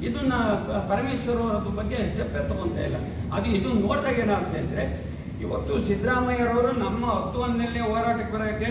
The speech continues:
ಮಂಡಿ ನೋವು ನನಗೆ ಆಗೋದಿಲ್ಲ ಅಂತ ಹೇಳಿದ್ರು, ಕರೆಕ್ಟ್. ಅದನ್ನ, ಅದನ್ನ ಮಂಡಿ ನೋವು ಅಂತ ಹೇಳಿ ಅವರ ಆಫೀಸ್ಗೆ, ಆ, ಪರ್ಸನ್ ಪಿ ಅವ್ರ ಮುಖಾಂತರ ಆಫೀಸ್ಗೆ ಕರೆಸಿ ಡಿಸ್ಕಸ್ ಮಾಡಿದ್ರು.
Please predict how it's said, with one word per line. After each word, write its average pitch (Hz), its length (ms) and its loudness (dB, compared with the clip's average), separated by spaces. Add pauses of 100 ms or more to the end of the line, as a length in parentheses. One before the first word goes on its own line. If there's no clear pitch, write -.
(120)
ಮಂಡಿ 226 240 0
ನೋವು 220 280 -2
ನನಗೆ 202 300 0
ಆಗೋದಿಲ್ಲ 196 460 0
ಅಂತ - 220 0
ಹೇಳಿದ್ರು, - 400 -2
ಕರೆಕ್ಟ್. - 300 0 (760)
ಅದನ್ನ, 214 360 2
ಅದನ್ನ 202 560 0
ಮಂಡಿ 220 260 2
ನೋವು 202 240 2
ಅಂತ 202 120 0
ಹೇಳಿ 220 240 0
ಅವರ 208 240 0
ಆಫೀಸ್ಗೆ, 202 920 0
ಆ, - 220 0
ಪರ್ಸನ್ 202 540 0
ಪಿ 208 120 2
ಅವ್ರ 185 200 2
ಮುಖಾಂತರ 190 440 0
ಆಫೀಸ್ಗೆ 208 580 -2
ಕರೆಸಿ - 360 -2
ಡಿಸ್ಕಸ್ 185 440 -2
ಮಾಡಿದ್ರು. 185 300 0